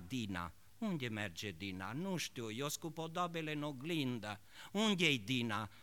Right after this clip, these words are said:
Tata muncește, de azi noapte tot muncește. Unde-i Dina? Dina o mers, nu știu unde o mers. Și s-a întâmplat o nenorocire la Dina. „O, Iacove, prea multă pagubă,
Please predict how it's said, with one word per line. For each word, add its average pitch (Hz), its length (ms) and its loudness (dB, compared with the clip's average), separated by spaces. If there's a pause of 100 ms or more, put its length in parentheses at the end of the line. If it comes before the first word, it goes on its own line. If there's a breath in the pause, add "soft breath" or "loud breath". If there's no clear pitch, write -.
(140 loud breath)
Tata 180 580 8
muncește, 175 1120 2
de 139 140 0
azi 214 280 8
noapte 226 420 2
tot 127 180 2
muncește. 110 760 -2 (400 loud breath)
Unde-i 190 680 6
Dina? 113 600 4
Dina 285 360 2
o 269 60 0
mers, 285 640 0 (100)
nu 415 200 -4
știu - 320 0
unde 123 220 2
o 117 80 2
mers. 107 420 -2 (580 loud breath)
Și 113 400 0
s-a 120 220 2
întâmplat 113 640 2
o 113 60 2
nenorocire 104 800 2
la 95 200 0
Dina. 95 480 -2 (280 loud breath)
„O, 151 360 8
Iacove, 156 840 2 (120)
prea 127 280 4
multă 123 540 0
pagubă, 95 640 -2